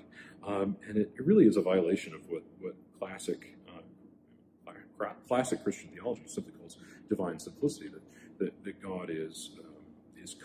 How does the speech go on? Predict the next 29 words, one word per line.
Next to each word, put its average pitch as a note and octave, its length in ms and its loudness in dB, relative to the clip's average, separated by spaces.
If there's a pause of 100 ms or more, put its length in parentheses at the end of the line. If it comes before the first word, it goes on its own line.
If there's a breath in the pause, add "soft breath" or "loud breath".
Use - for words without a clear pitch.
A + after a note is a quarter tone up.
constant, - 840 0 (1160 soft breath)
um, - 100 -20 (120)
in F#2 60 -8
his F2 200 -10
love. G2+ 320 -4 (180)
And, F2 260 -18 (160)
uh, E2 200 -16 (300)
and, - 180 -18 (460)
you D3 160 6
know, G#2+ 60 6
his C#3+ 220 2
love F#3+ 280 10
might B2+ 300 4
mean, G2 320 2
in - 180 -12
fact, - 380 -14
that, - 300 -2
that, - 300 -4
uh, F#2 180 -8 (260)
that, F#2+ 140 -16 (380)
that F#2+ 140 -6 (120)
things G#2+ 340 -2
that F#2 220 -6
we G#2+ 80 2
find F#2 260 -8
less G2+ 200 -2
than - 100 -16 (120)
pleasant - 280 4 (180)
happen. - 460 -12